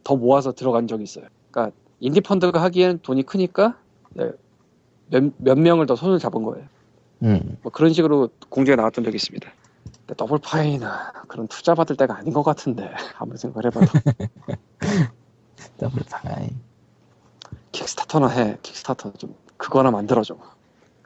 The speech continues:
Speaker 1: 아, 이번에 더블파인 어드벤처 나왔지만 반쪽이 나왔지. 다음 건 니꾸님 거예요?
Speaker 2: 네, 니꾸님이 지금까지 말을 아끼는 이유는 이, 이, 이, 이것의 추진력을 얻기 위함이었죠. 네.
Speaker 1: 이제 칼리토와 니꾸니 하면 되겠군.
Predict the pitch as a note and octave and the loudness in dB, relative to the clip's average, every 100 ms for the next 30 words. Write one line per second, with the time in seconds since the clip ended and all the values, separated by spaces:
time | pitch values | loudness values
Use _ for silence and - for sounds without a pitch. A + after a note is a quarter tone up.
0 | - G#2 G#2+ - - - A#2+ B2 A2+ C#3+ | -20 -14 -12 -12 -16 -4 2 2 4 0
1 | D3+ D3+ A2+ A2+ A2+ G#2+ G#2+ G#2+ - G#2+ | 2 0 2 0 -2 -2 -6 -6 -6 -6
2 | D3 _ _ _ _ _ - - - - | -8 _ _ _ _ _ -20 -20 -14 -2
3 | A#2+ A#2+ A#2 G#2+ - - _ _ - - | 0 2 0 0 -6 -14 _ _ -18 -18
4 | - - - _ - B2 C3 C3 B2 C3 | -18 -20 -20 _ -2 0 2 2 2 2
5 | B2 - C3+ - _ _ _ _ _ _ | 0 0 -4 -4 _ _ _ _ _ _
6 | _ _ _ _ - A#2 G2 F#2+ - A#2+ | _ _ _ _ -4 2 4 4 4 2
7 | A2+ A2+ G#2+ G#2 G#2+ G#2 G#2+ F#2+ G2+ F#2 | 4 2 4 4 2 4 2 4 4 4
8 | F2 G2+ _ _ - F#2 G2 A2 A2+ - | 0 -4 _ _ -4 2 4 6 4 -2
9 | A2 G2+ F2+ F#2 G#2+ G#2+ - _ _ - | -4 -2 -2 -4 -4 -6 -12 _ _ -12
10 | - - - B2 B2 B2+ A#2 A2+ - A#2 | -10 -4 0 4 6 6 4 2 -4 -4
11 | A2+ G#2+ G#2 G2 G2+ C#3 - A2+ A2 A2 | 0 0 0 -2 -4 0 2 4 2 2
12 | - - - - - _ _ _ - - | -2 -6 -10 -14 -20 _ _ _ -18 -8
13 | D3+ G#2+ _ _ _ - C3 - E3+ E3 | -6 -6 _ _ _ -6 -4 0 0 2
14 | C#3+ A#2 - A#2 B2+ B2 A2 G#2 - - | 2 2 -2 -4 -2 -2 -2 -6 -10 -18
15 | F2+ | -20